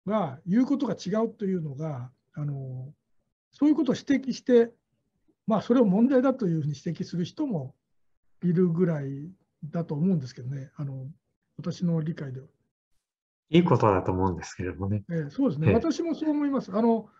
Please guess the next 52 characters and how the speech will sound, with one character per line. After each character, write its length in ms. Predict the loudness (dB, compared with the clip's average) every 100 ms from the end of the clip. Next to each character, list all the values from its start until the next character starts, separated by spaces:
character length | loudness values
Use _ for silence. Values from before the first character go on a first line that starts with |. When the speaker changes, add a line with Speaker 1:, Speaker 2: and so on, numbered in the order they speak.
| _ _ _ _ _ -6
Speaker 1:
む 160 | -2 0
し 80 | 2
ろ 360 | 2 0 -4 _ _ -10
社 160 | 0
論、 300 | 0 2 -2 -8 _ _ -6
実 260 | -4 0
は、 60 | 2
ま 160 | 2 0
あ、 80 | -4 _
社 220 | -10 -6 -4
説 380 | -4 -4 -4
を 100 | -4 -4
書 100 | -6
い 100 | -4
て 120 | -2
る 80 | -2
人 200 | -4 -6
た 140 | -6
ち 140 | -8 -4
も、 440 | -2 -2 -4 -12 _ _ _ _ _ _ _ _ _ _ _ _ _ _ _
こ 140 | -2
の 80 | -2
社 180 | 0 0
論 220 | 0 0
と 100 | 0
い 80 | 0
う 60 | 0
の 80 |
は、 200 | -2 -4 -8 _ _ _ _ _ _ _ _ _ _ _ _ _ _ _
社 160 | -2 2
論 120 | 2
と 80 | 0
い 20 |
う 40 |
か 40 | -2
社 120 | 0
説 260 | 0 -2
と 80 | 0
い 80 | 0
う 60 | 0
の 120 | -2
は、 300 | -4 -8 -14 _ _ _ _ -6
本 140 | -4
当 80 | -2
に 60 | -2
社 180 | -2
の 120 | 0 -2
意 80 |
見 180 | 0 -2
な 80 | -2
の 120 | -6
か 380 | -10 -8 -10